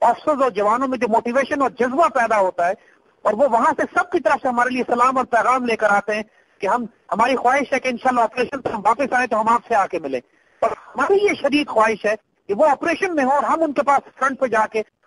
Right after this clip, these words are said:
उनके साथ mountains में रहें जाके, और उस, उस सारी operation में शामिल हो,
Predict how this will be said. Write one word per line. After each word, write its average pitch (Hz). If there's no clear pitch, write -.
उनके 269
साथ 269
mountains 240
में 220
रहें 220
जाके, 196
और 226
उस, 320
उस 330
सारी 302
operation 349
में 294
शामिल 240
हो, 147